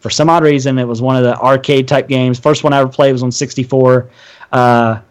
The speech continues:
that was when I w-, when you were talking about the Hot Wheels game, that was kinda like my version of that was San Francisco Rush. It was, like, one of those extreme racing games. You go really high, fly over buildings, do all sorts of crazy stuff. Um, and then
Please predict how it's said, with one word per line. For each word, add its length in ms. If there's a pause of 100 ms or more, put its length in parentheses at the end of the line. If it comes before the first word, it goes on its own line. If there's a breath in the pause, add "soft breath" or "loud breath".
(500)
that 180
was 160
when 120
I 60
w-, 180
when 120
you 80
were 80
talking 280
about 120
the 80
Hot 240
Wheels 220
game, 240
that 80
was 100
kinda 160
like 140
my 300
version 340
of 80
that 240
was 240
San 160
Francisco 400
Rush. 400
It 60
was, 120
like, 120
one 120
of 80
those 120
extreme 420
racing 300
games. 400
You 40
go 160
really 200
high, 240
fly 200
over 140
buildings, 400
do 120
all 100
sorts 200
of 60
crazy 220
stuff. 340 (600 loud breath)
Um, 520
and 200
then 600